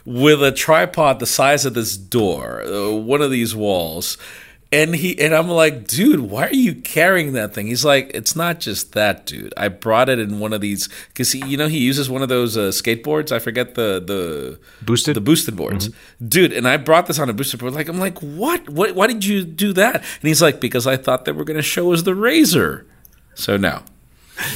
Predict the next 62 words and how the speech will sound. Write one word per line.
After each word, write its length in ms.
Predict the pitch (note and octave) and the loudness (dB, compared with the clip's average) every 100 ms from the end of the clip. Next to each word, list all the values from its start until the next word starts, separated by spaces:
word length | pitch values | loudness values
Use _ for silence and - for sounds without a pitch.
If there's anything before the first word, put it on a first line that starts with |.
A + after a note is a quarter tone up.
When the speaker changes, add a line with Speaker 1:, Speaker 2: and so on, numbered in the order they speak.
| A2 | -6
Speaker 2:
Nice. 540 | A2 G#2 F#2+ F2 - G#2 | -2 0 0 -2 -6 0
Speaker 1:
We, 440 | A2+ C3+ C#3+ C#3+ | 4 4 4 2
we, 300 | B2+ C3+ B2+ | 0 0 2
I 140 | A2+ D3+ | 2 4
was 120 | E3+ | 4
actually 380 | F#3 - G3+ E3+ | 2 2 2 2
gonna 180 | D3 | 2
come 300 | C#3 - E3 | 0 -2 -2
here. 340 | D#3+ C3+ G#2+ F#2 | 0 2 2 2
I 60 | G#2+ | 0
was 120 | A2 | 0
gonna 160 | A2+ G#2+ | -2 -2
come 180 | D3 D3 | -4 -4
to 60 | |
Philly 320 | - C3 A#2+ | -2 2 4
on 200 | G#2+ G#2 | 2 0
Tuesday, 400 | G#2+ A#3+ F#3 B2+ | 0 0 4 4
and 100 | A#2 | 4
I 100 | A#2 A2+ | 2 0
couldn't 340 | - F3+ E3+ | 0 0 2
'cause 160 | C#3+ C3 | 2 6
I 80 | |
was 120 | C3 C3 | 6 4
like, 200 | C3 - - - - | 2 -2 -14 -16 -2
"Guys, 320 | - A2 A2 | 4 6 6
we've 140 | G#2+ G2 | 0 0
got 220 | A2 G2+ | 2 2
Moto. 400 | G#2 G#2+ G#2 G2+ | 2 4 4 4
We 120 | G2+ | 2
can't 320 | G2+ C3 A#2 | 2 0 2
say 240 | - A2+ G#2+ | 2 2 2
no. 400 | A2 A2+ A2 G#2+ - - | 4 4 4 0 -8 -2
It's 300 | B2+ B2 - | 2 4 2
probably 400 | - B2 B2 B2+ | 0 2 2 2
the 100 | B2 | 2
Razr." 460 | A#2 B2 B2+ B2 A#2+ | 4 4 4 4 2
I 20 | |
was 160 | B2 - | 4 2
so 220 | - G#3+ | 4 4
excited, 500 | F#3 D3 G3+ G3 G3+ | 4 4 4 4 2
and 160 | G#3 G#3+ | 2 0
oh, 540 | F#4 E4+ - - E4+ - | 0 0 2 6 6 6
we 80 | D3+ | 4
got 200 | G2 D#2 | 0 -2
the 80 | D2+ | -6
Z 160 | D2 | -12
four. 160 | - - C#3 | -14 -4 4
Speaker 2:
Oh, 1160 | C#3 C#3 C3 A#2+ A2 G2+ G2+ G2 F#2+ F2+ F2 F2+ | 6 8 6 6 4 4 4 2 0 -2 -4 0
okay. 260 | C3 G#2+ F2 | 0 0 2
I 140 | B2 | 2
can, 120 | D3 D#3+ | 4 2
I 80 | |
can, 240 | D#3+ E3+ B2+ | 2 2 2
I 80 | C3+ | 2
can 160 | C3 | 0
see 240 | A#2 C3 B2 | 0 2 2
where 240 | A2+ A2 | 2 2
your 160 | G#2+ G2+ | 0 -2
trepidation 600 | - G2 F#2+ F2+ - F2+ | -2 -4 -4 -4 -6 -6
is 160 | E2+ | -10
now. 180 | F2+ F2+ | -8 -2
<laughs> 80 | G#2 | -2